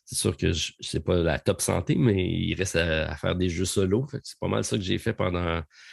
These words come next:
les deux, trois autres jours qui ont suivi. Donc, euh, j'en ai,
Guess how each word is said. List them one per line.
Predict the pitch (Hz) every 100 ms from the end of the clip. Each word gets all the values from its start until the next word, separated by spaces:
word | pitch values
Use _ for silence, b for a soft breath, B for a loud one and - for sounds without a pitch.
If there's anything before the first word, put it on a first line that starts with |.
| B _
les | - 87 82
deux, | 80 87
trois | - 101
autres | 98 85
jours | 95 107
qui | 92
ont |
suivi. | - - 85 85 - B B B B B B _ -
Donc, | 71 71
euh, | 73 71
j'en | 78 85
ai, | 139